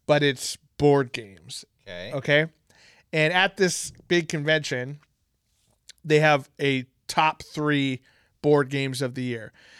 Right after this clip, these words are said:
Speaker 1: The top number one board game, it, it's such a prestigious award to win that it, it automatically becomes, like, an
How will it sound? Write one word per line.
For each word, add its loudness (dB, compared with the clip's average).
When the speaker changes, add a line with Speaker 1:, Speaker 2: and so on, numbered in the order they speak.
Speaker 1:
The -8
top 2
number 4
one 2
board 4
game, -6
it, 0
it's -2
such 4
a 2
prestigious -2
award 0
to -6
win -6
that 2
it, -6
it 0
automatically 4
becomes, -2
like, -4
an -6